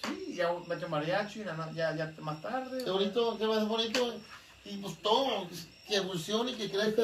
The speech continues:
Speaker 2: esto para bien, para que seamos más. No importa qué gallo juegues, ni lo que tengas,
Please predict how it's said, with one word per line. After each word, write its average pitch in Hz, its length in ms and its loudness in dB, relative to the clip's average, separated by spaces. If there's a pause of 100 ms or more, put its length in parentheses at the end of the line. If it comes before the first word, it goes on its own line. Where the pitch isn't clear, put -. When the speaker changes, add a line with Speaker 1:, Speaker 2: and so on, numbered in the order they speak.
(100)
Speaker 2:
esto 208 200 0
para 160 240 2
bien, 185 240 6
para 196 120 2
que 165 80 4
seamos 180 280 4
más. 165 320 6 (540)
No 156 140 4
importa 180 400 6
qué 175 100 -8
gallo 180 220 -4
juegues, 165 460 -4
ni 135 180 -4 (120)
lo 135 120 -2
que 139 100 -6
tengas, 160 580 4